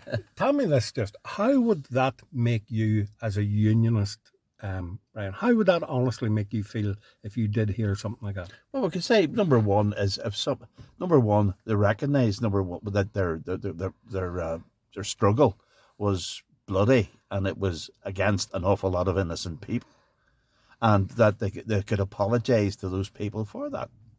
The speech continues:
Speaker 2: I mean, Jerry Fitt was on record as saying that the, the, so, the, the, the, uh, what we, what they were asking for, what people were asking for,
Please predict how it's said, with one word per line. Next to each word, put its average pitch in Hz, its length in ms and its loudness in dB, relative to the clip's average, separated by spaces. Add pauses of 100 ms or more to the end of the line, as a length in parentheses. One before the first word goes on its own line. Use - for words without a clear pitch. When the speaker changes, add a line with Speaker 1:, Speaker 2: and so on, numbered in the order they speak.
(480)
Speaker 2:
I - 20 2
mean, 139 140 6
Jerry 180 260 6
Fitt 104 280 0 (120)
was 107 140 -4
on 101 140 0
record 95 420 -2
as 90 140 -6
saying 90 340 -2 (400)
that 107 140 0 (100)
the, 92 220 0
the, 101 140 -4
so, 123 340 0
the, 107 160 0
the, 98 280 -6
the, 98 520 0
uh, 90 200 2 (500)
what 143 200 0
we, 123 200 4
what 127 240 0
they 120 120 4
were 104 160 4
asking 101 380 0
for, 107 220 0
what 131 160 0
people 98 280 -6
were 78 160 -2
asking 101 420 0
for, 90 440 -2